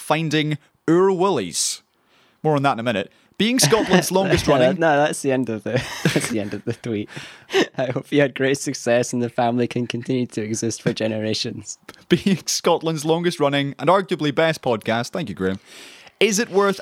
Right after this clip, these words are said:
Speaker 1: advising your international audience of this time-limited opportunity? Now, this is a very good point.
Speaker 2: Right.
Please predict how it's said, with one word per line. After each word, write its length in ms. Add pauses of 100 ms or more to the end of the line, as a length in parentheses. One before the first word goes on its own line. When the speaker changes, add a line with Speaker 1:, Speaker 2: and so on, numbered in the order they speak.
Speaker 1:
advising 600
your 220
international 720
audience 400
of 80
this 140
time-limited 680
opportunity? 640 (680)
Now, 120
this 180
is 80
a 80
very 240
good 180
point. 320
Speaker 2:
Right. 300